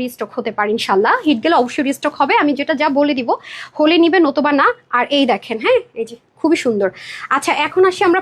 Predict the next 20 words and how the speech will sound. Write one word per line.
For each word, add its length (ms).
প্রাইসে, 380
এটা 200
হচ্ছে 180
আপনাদের 300
কোথায় 240
যেন 180
এটা, 120
আচ্ছা, 160
এটা 180
হচ্ছে 260
আমরা 140
একটা 240
সাইজে 260
পাবো, 220
এল 120
সাইজটা, 420
হ্যাঁ, 140
এল 140
সাইজটা 240
পাবো। 140